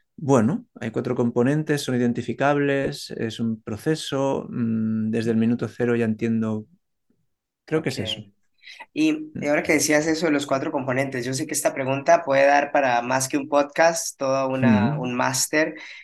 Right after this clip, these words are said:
Speaker 2: pero puedes hablar de estos cuatro componentes, que es el observar sin juzgar, los sentimientos, las necesidades y peticiones. Puedes aterrizarlo un poco para que las personas
Speaker 1: Sí.
Speaker 2: que nos están oyendo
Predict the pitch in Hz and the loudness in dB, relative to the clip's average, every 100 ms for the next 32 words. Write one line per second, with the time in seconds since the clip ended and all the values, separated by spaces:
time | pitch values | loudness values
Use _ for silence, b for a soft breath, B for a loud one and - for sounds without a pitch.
0 | B - 131 131 131 147 151 139 131 135 | B -2 0 0 2 2 4 2 2 2
1 | 135 139 147 143 147 143 139 135 120 117 | 0 -2 -4 -2 0 0 0 -2 -2 0
2 | 135 151 190 196 123 123 123 - 117 113 | 0 0 -4 -4 -6 -6 -6 -6 -6 -4
3 | 113 - 110 107 104 113 120 123 123 120 | -4 -4 -8 -10 -8 -4 0 2 2 2
4 | 117 113 110 104 104 104 110 117 120 120 | 0 -4 -8 -10 -6 -4 -4 -2 -4 -4
5 | 117 113 110 107 107 107 101 107 107 117 | -6 -6 -6 -6 -8 -8 -8 -6 -2 2
6 | 143 185 - B B B B _ - 131 | 2 2 -4 B B B B _ -4 0
7 | 135 127 120 - 147 226 - - 135 139 | 0 0 -2 0 2 2 -2 -4 -2 0
8 | 143 - - - - 135 123 117 131 127 | -2 -4 -8 -8 -2 -2 -2 0 0 2
9 | 147 147 143 143 151 143 139 _ - 123 | 0 0 -2 0 0 0 -2 _ -4 -4
10 | 120 120 117 - 117 113 - 113 127 135 | -2 -4 -8 -6 -8 -6 -4 -2 -2 -2
11 | 139 123 117 - 117 123 123 131 135 135 | -2 -4 -8 -6 -4 -4 -2 0 0 0
12 | 135 | -2